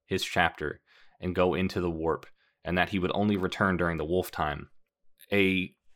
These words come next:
a company went with him. A company chased Leman Russ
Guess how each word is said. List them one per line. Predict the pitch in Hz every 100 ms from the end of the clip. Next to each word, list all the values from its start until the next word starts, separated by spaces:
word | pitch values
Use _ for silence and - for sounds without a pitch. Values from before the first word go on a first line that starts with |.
| _ _ _ _ -
a | 98
company | - 147 151 123
went | 107 -
with | 85 -
him. | - 98 _ _ _ _ _ - - -
A |
company | - 123 123 120
chased | - 98 90 87 - - - - _ _
Leman | 95 95
Russ | 87 82 - -